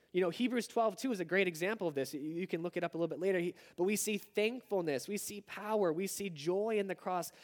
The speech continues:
'cause Jesus transformed the sorrow he promised them in John sixteen into joy. He took the thing, the cross, that would have brought the most sorrow on his followers,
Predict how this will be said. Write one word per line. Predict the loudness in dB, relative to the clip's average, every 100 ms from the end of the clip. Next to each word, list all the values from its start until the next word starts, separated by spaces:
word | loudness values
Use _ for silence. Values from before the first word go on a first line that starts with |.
| -4
'cause | 0 0
Jesus | -2 -4 -2 -2 -4
transformed | -4 -4 -4 -4 -2 0 0
the | -2
sorrow | -4 -6 -6 0 2
he | 4 0
promised | -2 -4 -4 -4 -6
them | -4 -4 -6 -12 _ _ -6
in | -4
John | 0 -2 -2
sixteen | 0 -2 -4 -6 -4 -4 -8 -14 -20 -6 2
into | 2 2 -2 -2
joy. | 2 0 2 -2 -6 -16 _ _
He | -4
took | 0 0 0
the | -4
thing, | -2 -4 -4 -6 -14 _ _
the | -2
cross, | -2 -4 -2 -2 -4 -8 -10 -20 _
that | -2 2
would | 0
have | 0
brought | 0 0 2
the | -4
most | -2 0 2 2 -2 -4
sorrow | -2 2 4 4
on | 2 -2
his | -2 -4 -4
followers, | -2 2 2 2 0